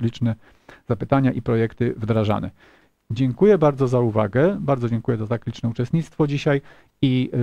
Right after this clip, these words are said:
e, zapraszamy na nasze strony internetowe, naszą firmową główną stronę Live T V Systems,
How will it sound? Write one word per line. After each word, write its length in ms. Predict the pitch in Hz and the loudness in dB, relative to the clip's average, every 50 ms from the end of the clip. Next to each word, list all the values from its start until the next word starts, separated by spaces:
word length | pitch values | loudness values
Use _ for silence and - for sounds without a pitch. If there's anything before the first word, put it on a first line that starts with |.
| 120 | 0
e, 40 | 117 | 2
zapraszamy 420 | 113 139 - 160 151 - 160 143 131 | 0 0 0 0 0 0 2 2 2
na 100 | 131 123 | 2 2
nasze 220 | 127 120 - 117 | 2 0 -2 -4
strony 300 | - - 120 110 110 107 | -6 -4 -2 -2 0 0
internetowe, 680 | 120 117 110 - 127 147 175 190 185 208 208 175 156 135 - - | -2 -2 -2 -2 0 2 0 0 4 4 2 4 2 0 -2 -2
naszą 240 | 117 - - 117 | -8 -6 -6 -6
firmową 440 | - - 90 104 156 180 170 165 151 | -6 -6 -2 0 0 2 2 0 0
główną 280 | 135 151 147 147 143 135 | 0 0 0 2 0 -2
stronę 340 | - - - 135 131 127 127 | -2 -2 -4 -2 0 0 0
Live 220 | 131 127 120 - | 0 0 -2 -2
T 80 | - 123 | -4 -6
V 100 | 123 120 | -6 -2
Systems, 440 | - 127 117 - 127 117 113 - | -4 -4 -4 -2 -2 -4 -4 -6